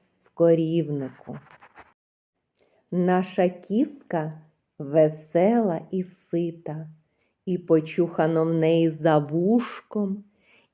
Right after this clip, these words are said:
і обрізані гарно копита.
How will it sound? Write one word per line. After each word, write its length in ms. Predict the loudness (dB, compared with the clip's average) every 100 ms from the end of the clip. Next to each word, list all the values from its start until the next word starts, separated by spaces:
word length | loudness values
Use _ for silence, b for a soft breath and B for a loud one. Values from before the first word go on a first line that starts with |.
| 2
і 140 | 4
обрізані 1040 | 6 4 4 2 2 0 0 0 -2 -6 -12
гарно 640 | -10 -4 -4 -4 -6 -6
копита. 960 | -6 -6 -6 -8 -6 -6 -8 -16 -16